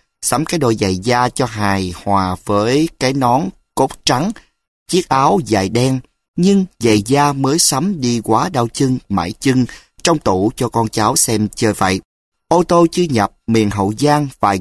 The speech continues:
người sắm mái đuôi tôm. Chạy nhanh, tiền thì dư, nhưng ngặt một nỗi, khi trục trặc chẳng biết tu sửa ở đâu. Ngành đóng ghe hầu phát triển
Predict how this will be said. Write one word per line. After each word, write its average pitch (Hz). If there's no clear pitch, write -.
người 95
sắm 123
mái 107
đuôi 131
tôm. 120
Chạy 127
nhanh, 156
tiền 139
thì 135
dư, 165
nhưng 139
ngặt 110
một 107
nỗi, 101
khi 196
trục -
trặc 104
chẳng 110
biết 151
tu 120
sửa 98
ở 113
đâu. 120
Ngành 135
đóng 147
ghe 147
hầu 98
phát -
triển 101